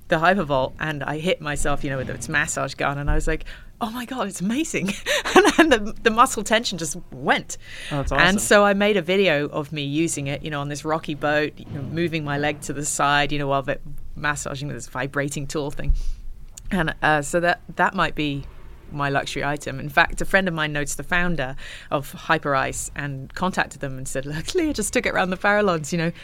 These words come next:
Speaker 1: can you marinize it? Can you make a twelve volt version?" And so we're having those discussions now.
Speaker 2: Oh, that's cool. Yeah, I was gonna ask, it sounds kinda heavy.
Speaker 1: It's not. It's about
Speaker 2: It's
Speaker 1: the
Speaker 2: not.
Speaker 1: size of a bottle of water.
Speaker 2: Okay.
Speaker 1: And I might even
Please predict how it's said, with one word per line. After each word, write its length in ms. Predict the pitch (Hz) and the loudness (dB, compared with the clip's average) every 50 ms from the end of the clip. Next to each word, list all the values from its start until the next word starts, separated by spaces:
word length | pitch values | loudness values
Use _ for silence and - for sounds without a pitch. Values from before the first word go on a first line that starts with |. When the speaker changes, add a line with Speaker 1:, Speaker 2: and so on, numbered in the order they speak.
| - - - | -14 -4 -2
Speaker 1:
can 120 | 220 202 | 0 2
you 80 | 190 175 | 2 4
marinize 520 | 165 151 156 165 190 220 240 262 254 - | 4 4 4 4 2 2 0 -2 -2 -2
it? 100 | 285 269 | -2 -4
Can 100 | - - | -2 -4
you 60 | 180 | -2
make 120 | 180 175 175 | -2 0 -2
a 40 | 170 | -2
twelve 260 | - - 180 180 170 | 2 2 2 4 4
volt 240 | 175 185 214 - - | 2 0 0 0 0
version?" 360 | 208 214 220 214 - 294 - - - - - - - - | 0 2 2 2 0 -2 -2 -4 -6 -8 -8 -8 -8 -6
And 120 | - 156 - | -6 -4 -2
so 100 | - 160 | 0 0
we're 80 | 151 151 | 0 2
having 360 | 160 165 160 156 139 131 113 - - | 2 0 0 0 -4 -6 -8 -8 -4
those 200 | - 143 139 143 | -4 -4 -4 -4
discussions 580 | - 127 - - 143 143 - - 143 135 - - | -6 -10 -6 -6 -6 -6 -6 -8 -10 -8 -6 -6
now. 220 | 147 147 135 135 - - - | -6 -6 -6 -8 -12 -8 -2
Speaker 2:
Oh, 100 | 160 156 | 0 0
that's 140 | 151 147 - | 0 0 -2
cool. 300 | - 185 190 156 131 - - | -4 -4 -2 -2 -4 -2 0
Yeah, 80 | 151 | 2
I 40 | 156 | 2
was 80 | 165 147 | 2 4
gonna 120 | 165 147 | 4 4
ask, 260 | 139 143 147 135 139 - | 6 6 6 6 4 -2
it 60 | 131 | -4
sounds 200 | - 156 160 160 | 0 0 0 0
kinda 180 | - - 160 127 | 0 -4 -6 -6
heavy. 540 | 117 113 131 135 131 131 117 101 - - - - - - - - - - | -4 -4 -4 -4 -2 -4 -6 -6 -8 -12 -18 -20 -20 -20 -20 -20 -4 0
Speaker 1:
It's 180 | 254 269 - - | 0 2 2 2
not. 300 | 302 359 349 220 - - | 2 4 4 2 2 2
It's 180 | - 220 - - | 0 0 2 2
about 180 | 247 208 247 240 | 2 4 6 6
Speaker 2:
It's 80 | 214 156 | 6 4
Speaker 1:
the 60 | 151 | 2
Speaker 2:
not. 80 | 143 214 | 2 2
Speaker 1:
size 320 | - - 233 233 233 220 208 | 4 4 6 6 6 2 0
of 80 | 185 | -4
a 60 | 185 | -6
bottle 400 | 175 - - - 214 202 196 196 | -10 -12 0 2 4 4 4 2
of 80 | 180 170 | 0 0
water. 360 | 175 185 185 - - 127 131 - - - - - - | 0 -2 -2 -4 -6 -8 -8 -10 -14 -16 -12 -8 -4
Speaker 2:
Okay. 160 | - - - - - - - - - - | -4 -4 -4 -4 -8 -10 -12 -14 -6 -2
Speaker 1:
And 420 | - 170 180 170 170 170 165 156 - - - - - | 2 2 2 2 2 0 -2 -2 -4 -4 -4 2 4
I 120 | - 190 190 | 4 6 6
might 200 | 196 208 202 - | 6 4 4 2
even 320 | 175 160 170 160 156 160 | 0 0 0 -4 -4 -4